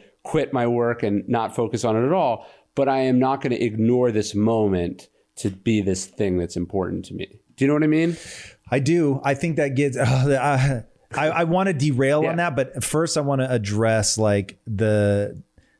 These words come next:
Speaker 2: the notion of death, memento. Do
Speaker 1: Yeah.
Speaker 2: not let me forget to
Speaker 1: Okay.
Speaker 2: come back to your son coming
Speaker 1: Okay.
Speaker 2: in, because
Speaker 1: Yeah.
Speaker 2: that, that's actually
Speaker 1: Yeah.
Speaker 2: really fucking
Speaker 1: And we've talked
Speaker 2: interesting,
Speaker 1: about
Speaker 2: but
Speaker 1: that before.
Speaker 2: Yeah,
Speaker 1: Yeah.
Speaker 2: but I, I wanna talk about, um, so I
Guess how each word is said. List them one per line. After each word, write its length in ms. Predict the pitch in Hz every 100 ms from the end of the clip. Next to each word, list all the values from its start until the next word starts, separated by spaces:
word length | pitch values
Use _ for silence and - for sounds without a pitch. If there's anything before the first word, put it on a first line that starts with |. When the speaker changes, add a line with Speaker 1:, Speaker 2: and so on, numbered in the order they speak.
| _
Speaker 2:
the 180 | 104 113
notion 600 | 110 120 131 143 - 127
of 160 | 113 101
death, 400 | 107 101 101 - -
memento. 440 | 107 113 117 123
Do 420 | 123 107 - 165
Speaker 1:
Yeah. 60 | 190
Speaker 2:
not 260 | 180 170
let 80 | 147
me 160 | 139 139
forget 300 | - 120 127
to 60 |
Speaker 1:
Okay. 40 | 120
Speaker 2:
come 100 | 123
back 200 | 110 107
to 80 | 113
your 80 |
son 300 | 104 113 117
coming 180 | 120 127
Speaker 1:
Okay. 120 | 131
Speaker 2:
in, 60 | 135
because 160 | 131 123
Speaker 1:
Yeah. 140 | 113
Speaker 2:
that, 80 | 101
that's 260 | 110 110
actually 260 | - 110 131
Speaker 1:
Yeah. 280 | 110 98 113
Speaker 2:
really 200 | 131 131
fucking 180 | 120 120
Speaker 1:
And 60 |
we've 140 | 139 -
talked 120 | 131
Speaker 2:
interesting, 100 | 131
Speaker 1:
about 160 | 110
Speaker 2:
but 80 | 107
Speaker 1:
that 60 | 92
before. 280 | 90 95 - - -
Speaker 2:
Yeah, 220 | 113 110
Speaker 1:
Yeah. 60 | 104
Speaker 2:
but 100 | 117
I, 100 | 131
I 160 | 131
wanna 260 | 127 143 147
talk 300 | 135 135 131
about, 520 | 123 110 107 107 -
um, 480 | 113 110 107 104 101 - _ _ _ _
so 520 | - 147 135 127 - -
I 640 | 127 139 151 175 180 175